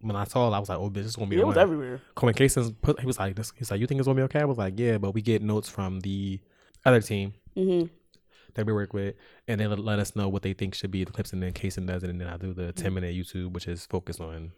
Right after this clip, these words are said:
Speaker 1: some, some, some other clip of the show.
Speaker 2: Got you.
Speaker 1: So that was cool, and then, of course, you know, I work on the other show, so that was, you know, they had a cool week as well. So everything's kinda been smooth. They have a, um, a guest coming on soon that I think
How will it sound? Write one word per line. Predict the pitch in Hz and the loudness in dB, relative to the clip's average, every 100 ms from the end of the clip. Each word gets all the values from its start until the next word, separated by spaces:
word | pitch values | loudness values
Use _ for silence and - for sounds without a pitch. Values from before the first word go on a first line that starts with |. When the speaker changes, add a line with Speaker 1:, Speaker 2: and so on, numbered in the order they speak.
| - | -12
Speaker 1:
some, | - | -12
some, | - 113 98 92 | -4 -2 -2 -4
some | - - 110 98 92 95 - 107 | -6 -2 0 0 -4 -8 -8 -4
other | 98 | -4
clip | - 110 - | -2 -4 -4
of | 101 95 | -8 -6
the | - | -6
show. | - 110 - - | -8 -10 -10 -6
Speaker 2:
Got | 156 151 - | -2 -2 0
you. | |
Speaker 1:
So | 127 107 107 - _ _ _ _ _ - - | 2 2 -2 -8 _ _ _ _ _ -8 2
that | 147 | 4
was | 147 - | 2 4
cool, | 151 143 | 6 6
and | 120 110 | 6 2
then, | |
of | 104 | 0
course, | - 107 - | 0 0 0
you | |
know, | 95 | -2
I | 92 | 0
work | 92 - | -2 -2
on | 92 | -6
the | 92 | 0
other | 117 113 | 0 2
show, | - 110 110 110 - | 2 4 2 0 -4
so | 107 | 0
that | 101 | 0
was, | 107 104 - _ - | 0 -2 -8 _ -4
you | 120 | 0
know, | 95 90 | 0 0
they | 98 | 0
had | 104 | 0
a | 95 95 - | 0 -4 -8
cool | - 110 104 | 0 4 4
week | 104 101 | 2 -2
as | 104 | 0
well. | 95 98 | 0 0
So | - | 0
everything's | 151 165 | -2 -2
kinda | - 131 | -2 0
been | 123 | 0
smooth. | 113 117 113 113 113 - - - - | 0 0 2 2 0 -6 -20 -18 -4
They | 101 | 0
have | 110 | 2
a, | 95 - - | 0 -6 -8
um, | 95 92 92 | -6 -6 -6
a | 101 | -2
guest | 104 - | -2 0
coming | 110 101 | 0 0
on | 101 98 | 0 -2
soon | - 101 | -2 -2
that | 98 | -2
I | 92 | -4
think | 90 98 | -4 -6